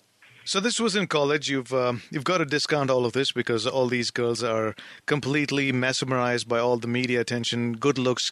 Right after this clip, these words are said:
keep, uh, you know, pumping their way, and they're hoping that they can snag one of these good looks in their lives.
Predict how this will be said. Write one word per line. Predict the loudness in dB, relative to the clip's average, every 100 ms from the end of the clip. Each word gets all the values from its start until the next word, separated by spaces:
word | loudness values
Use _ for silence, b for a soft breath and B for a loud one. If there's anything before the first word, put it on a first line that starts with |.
| -6
keep, | -10 -8 -4
uh, | 0 0 -2 -6
you | -4
know, | -2
pumping | -2 0 0
their | 0 2
way, | 2 2 0 B B B B
and | 0
they're | 2
hoping | 4 2 2 0
that | 2
they | 0
can | 0 0
snag | 0 0 0
one | 2 0
of |
these | 0 -2
good | 0 0
looks | 0 0
in | 0
their | 0
lives. | 2 0 -2 -4